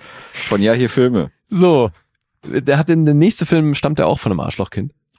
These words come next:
Speaker 1: Äh, der stammt vom Arschlochkind Marci.
Speaker 2: <laughs> Na
Speaker 1: Ja.
Speaker 2: dann, liebe Grüße nach Bremen.
Speaker 1: Der nächste Film, ja.
Speaker 2: <laughs>
Speaker 1: Grüße dahin.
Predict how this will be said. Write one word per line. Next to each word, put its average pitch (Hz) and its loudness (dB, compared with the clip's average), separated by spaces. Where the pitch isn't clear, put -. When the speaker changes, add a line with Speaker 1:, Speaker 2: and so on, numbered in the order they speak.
Speaker 1:
Äh, 87 -2
der 85 -2
stammt 104 -4
vom 104 -4
Arschlochkind 104 -4
Marci. 87 -4
Speaker 2:
<laughs> - -10
Na 196 4
Speaker 1:
Ja. 147 2
Speaker 2:
dann, 139 -2
liebe 123 -2
Grüße - -4
nach 113 -2
Bremen. 107 -2
Speaker 1:
Der 107 2
nächste 98 -2
Film, 78 -4
ja. 82 0
Speaker 2:
<laughs> - -6
Speaker 1:
Grüße 110 -2
dahin. 101 -2